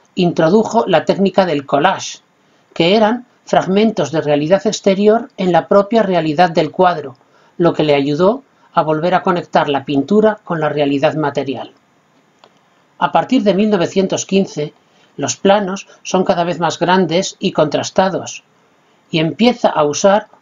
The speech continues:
un colorido cada vez más rico, en lo que algunos han denominado como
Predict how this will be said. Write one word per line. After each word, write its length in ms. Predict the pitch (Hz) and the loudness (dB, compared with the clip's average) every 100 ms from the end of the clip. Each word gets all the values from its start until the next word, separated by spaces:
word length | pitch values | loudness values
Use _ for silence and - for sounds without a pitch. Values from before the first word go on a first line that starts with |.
| - | 0
un 160 | 247 | 2
colorido 500 | - 208 185 190 208 | 4 2 2 0 0
cada 220 | - 170 151 | 2 2 2
vez 260 | 175 185 _ | 0 -2 _
más 260 | 156 165 | -2 0
rico, 480 | 160 165 160 - - _ _ _ _ _ _ | 2 -2 -4 -8 -18 _ _ _ _ _ _
en 180 | - 156 | -2 0
lo 120 | 156 | 0
que 100 | 151 | 2
algunos 500 | 151 147 175 190 208 - | 0 2 2 2 0 -2
han 140 | 170 | -2
denominado 760 | 160 160 165 175 190 196 262 269 _ _ | 0 0 0 2 2 2 0 -4 _ _
como 380 | - 185 202 220 | 0 2 0 -2